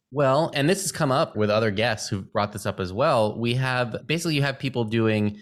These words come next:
you know, you were calling it a fast follow. That's sort of the Zynga term. A lot of people think, "Oh, well, this was a really big hit, so I'm gonna do that, but with these slight tweaks to these and those mechanics that are gonna be superior.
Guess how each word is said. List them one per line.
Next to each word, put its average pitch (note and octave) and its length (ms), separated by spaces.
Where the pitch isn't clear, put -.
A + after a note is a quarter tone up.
you A#2 100
know, A2+ 80
you B2 120
were B2+ 80
calling A2 320
it F#2 80
a - 20
fast F2 380
follow. G2 320
That's F2+ 200
sort G2 120
of F2+ 80
the F2 60
Zynga F#2 360
term. F2+ 320
A F2+ 80
lot A#2 160
of A2+ 80
people G2+ 220
think, G#2 220
"Oh, D3+ 200
well, G#2+ 220
this E3 260
was D3+ 160
a A#2+ 100
really C3+ 380
big A2+ 460
hit, - 360
so G#2+ 460
I'm E3+ 180
gonna F#3 140
do C#3 180
that, B2 460
but A#2+ 100
with G#2+ 240
these G#2+ 320
slight F3 420
tweaks - 360
to A#2 160
these A#2 240
and A2+ 100
those G#2+ 160
mechanics G2+ 600
that F#2+ 120
are F#2 40
gonna F#2 180
be F2+ 240
superior. F#2 800